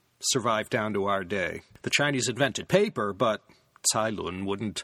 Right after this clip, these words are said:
launch the paper industry till the first century of the Common Era. And all these works from these Zhou era thinkers that bear their name, the Lao Tzu, the Meng Tzu, Xun Tzu, Zhuang Tzu, Lie Tzu, Mo Tzu, Han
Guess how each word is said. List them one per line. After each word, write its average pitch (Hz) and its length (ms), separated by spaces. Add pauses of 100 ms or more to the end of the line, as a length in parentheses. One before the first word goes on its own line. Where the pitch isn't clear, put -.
(120)
launch 135 340
the - 60
paper 156 360
industry 147 460
till 156 140
the 123 120
first 170 220
century 165 420
of 143 60
the 135 40
Common 147 360
Era. 131 440 (380)
And 131 100
all 190 280
these 196 340 (540)
works 127 380 (160)
from 101 140
these 101 220 (300)
Zhou 139 440
era 120 280 (140)
thinkers 85 580
that 98 220
bear 123 280
their 120 200
name, 123 480 (520)
the 139 80
Lao 104 320
Tzu, 120 480 (240)
the - 80
Meng 117 380
Tzu, 123 460
Xun 123 520
Tzu, 127 480
Zhuang 131 520
Tzu, 101 440 (160)
Lie 156 380
Tzu, 113 440
Mo 151 380
Tzu, 120 340
Han 110 340